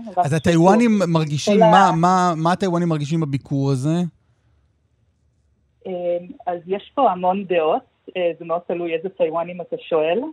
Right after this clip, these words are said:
Speaker 1: אה, אבל באופן כללי יש התרגשות די גדולה מרוב הטיוואנים שאני מדברת איתם, כי זה באמת מסמל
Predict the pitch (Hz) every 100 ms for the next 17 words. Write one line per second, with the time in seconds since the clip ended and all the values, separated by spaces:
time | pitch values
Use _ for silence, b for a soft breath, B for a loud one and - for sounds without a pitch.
0 | - 185 170 165 170 170 175 - 170 156
1 | 170 160 175 175 220 190 175 202 160 190
2 | - 160 - 175 175 165 160 160 165 160
3 | 160 165 160 160 180 185 156 160 165 -
4 | 160 156 156 156 185 196 196 196 208 214
5 | 196 156 156 160 160 - 175 - 170 160